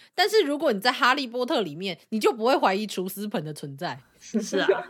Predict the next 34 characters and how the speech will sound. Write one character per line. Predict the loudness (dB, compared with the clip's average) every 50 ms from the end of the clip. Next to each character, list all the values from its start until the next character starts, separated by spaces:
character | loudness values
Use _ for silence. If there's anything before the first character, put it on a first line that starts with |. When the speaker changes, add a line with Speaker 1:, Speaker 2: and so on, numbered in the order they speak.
| -12 -14 -6
Speaker 2:
它 | 0 2 2
是， | 2 2 0
它 | 4 6 6 6
是 | 6 6
差 | 6 6
不 | 6 6 6
多 | 4 4 4
的 | 4
东 | 4 2 2 0
西， | 0 0 0
不 | 0 0
是 | -2 0
吗？ | 0 0 2 2
Speaker 1:
<laughs> | 2 2
对 | 2 2 0 0 0 -2 -2 0 0 2 4 6
啊。 | 6 6 6 6 6 6 6 6 4 4 4 4 4 4 4 2 -2 -2 -2 -2 -4 -6 -8 -4 0
哎， | 0 0 2 0
没 | 0 2 2
有， | 2 2 2 0 2
它 | 4 6 6
还 | 6 4
是 | 2 2
有 | 2
一 | 2
个 | 2 0
很 | 0 0 0
大 | 2 2 2 2
的 | 0
差 | 0 -2 -2 -2
别， | -2 -4 -6
就 | -6 -6 -8
是 | -8 -8 -12 -12 -14 -6
哈 | 2 4 4 6
利 | 6 4 2 0 -2 -8 -14